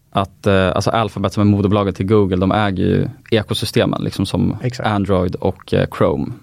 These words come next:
Speaker 1: och har då mer förstahandsdata.
Speaker 2: Mm.
Speaker 1: Eh, samma sak som Amazon via deras egen e-handelsplattform och så vidare.
Speaker 2: Exakt.
Speaker 1: Medans Meta inte har haft det på samma sätt, samma struktur och deras topline blev ju väldigt, väldigt, eh, drabbad på kort sikt av det. Och jag såg att
Speaker 2: Exakt.
Speaker 1: eran topline chart,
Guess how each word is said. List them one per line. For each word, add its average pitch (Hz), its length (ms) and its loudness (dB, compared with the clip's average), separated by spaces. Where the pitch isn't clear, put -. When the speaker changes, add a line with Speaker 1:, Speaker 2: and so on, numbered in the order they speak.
Speaker 1:
och - 160 -2
har 95 200 2
då 95 120 0
mer 95 280 2
förstahandsdata. 98 880 -2
Speaker 2:
Mm. 139 220 4
Speaker 1:
Eh, 92 320 0
samma 95 200 -2
sak 95 140 -2
som 101 120 2
Amazon 95 400 0
via 95 160 2
deras 95 300 0
egen 92 340 0
e-handelsplattform 95 800 0
och 104 60 -4
så 95 100 -4
vidare. 92 240 -2
Speaker 2:
Exakt. 127 300 0
Speaker 1:
Medans 107 240 2
Meta 95 460 0
inte 98 340 0
har 95 80 0
haft 92 220 -6
det 90 100 -2
på - 140 -10
samma 95 200 -2
sätt, - 180 -4
samma 92 160 -2
struktur 95 460 -2
och 104 80 0
deras 98 440 0
topline 95 420 -2
blev 92 200 0
ju 92 260 0
väldigt, 101 460 -4
väldigt, 92 420 -4
eh, 85 120 -2
drabbad 92 460 -2
på - 80 -10
kort 92 160 -4
sikt - 320 -8
av 104 200 0
det. - 140 -4
Och - 120 -8
jag 104 80 0
såg 110 140 4
att 185 100 2
Speaker 2:
Exakt. 123 200 4
Speaker 1:
eran 113 400 2
topline 98 380 -2
chart, 95 340 -2